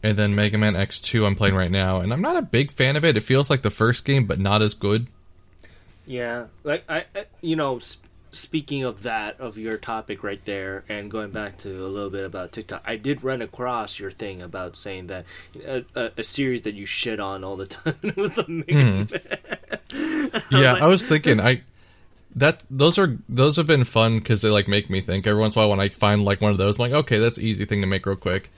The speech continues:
Speaker 2: I,
Speaker 1: And I'm
Speaker 2: I,
Speaker 1: like,
Speaker 2: I
Speaker 1: "What is it?" I'm
Speaker 2: honestly,
Speaker 1: like, "Literally Mega Man."
Speaker 2: I
Speaker 1: Literally
Speaker 2: honest-,
Speaker 1: Mega Man I shit on constantly. <laughs>
Speaker 2: I, I honestly thought it would have been Metal Gear.
Speaker 1: I, see, I, I like Metal Gear, though. Like, I make fun, I feel like you get to a point with Metal Gear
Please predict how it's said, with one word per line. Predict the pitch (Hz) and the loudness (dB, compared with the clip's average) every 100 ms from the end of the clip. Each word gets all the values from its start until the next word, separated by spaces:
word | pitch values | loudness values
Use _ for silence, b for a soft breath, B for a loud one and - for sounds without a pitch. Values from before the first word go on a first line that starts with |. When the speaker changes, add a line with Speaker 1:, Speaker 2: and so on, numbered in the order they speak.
| b b | b b
Speaker 2:
I, | - 208 | -2 4
Speaker 1:
And | 120 | 6
I'm | 123 | 6
Speaker 2:
I, | |
Speaker 1:
like, | 120 117 | 6 6
Speaker 2:
I | |
Speaker 1:
"What | 123 | 6
is | 120 113 | 6 6
it?" | 101 | 4
I'm | 113 | 4
Speaker 2:
honestly, | 107 | 4
Speaker 1:
like, | 104 | 4
"Literally | 113 120 120 113 | 4 6 6 4
Mega | 107 104 - | 4 4 2
Man." | 76 85 101 131 - | -2 -4 -4 -6 -2
Speaker 2:
I | 135 | 4
Speaker 1:
Literally | 131 147 143 | 6 8 6
Speaker 2:
honest-, | 120 117 | 6 4
Speaker 1:
Mega | 107 | 2
Man | 98 | 2
I | 107 | 2
shit | - 104 | 2 0
on | 95 | 0
constantly. | - 117 110 139 170 135 - - | -4 -2 2 2 2 0 -2 -20
<laughs> | - | -8
Speaker 2:
I, | 147 | -2
I | 156 | 0
honestly | 170 190 180 180 | 0 -2 -4 -4
thought | 165 147 | -2 -2
it | 139 | -2
would | 135 | -2
have | 127 110 | -4 -6
been | 117 107 | -10 -10
Metal | 101 95 | -10 -10
Gear. | 90 95 85 95 - - _ - - - - - B B B - | -8 -8 -8 -14 -20 -20 _ -20 -20 -20 -20 -20 B B B -12
Speaker 1:
I, | 170 | -6
see, | 175 202 | 0 0
I, | 160 170 - | 2 2 2
I | 147 | 2
like | 147 147 131 | 4 4 4
Metal | 113 104 | 4 4
Gear, | 92 87 | 0 -2
though. | 87 65 71 - | -4 -6 -6 2
Like, | 135 139 | 2 4
I | 151 | 4
make | 160 - | 4 2
fun, | - - | 2 2
I | 139 | 2
feel | 180 202 | 4 4
like | 190 147 | 2 2
you | 131 | 2
get | 120 113 | 2 2
to | 135 | 2
a | |
point | 113 120 113 107 | 2 2 2 2
with | 107 | 0
Metal | 107 101 | 2 2
Gear | 101 104 98 | 2 0 0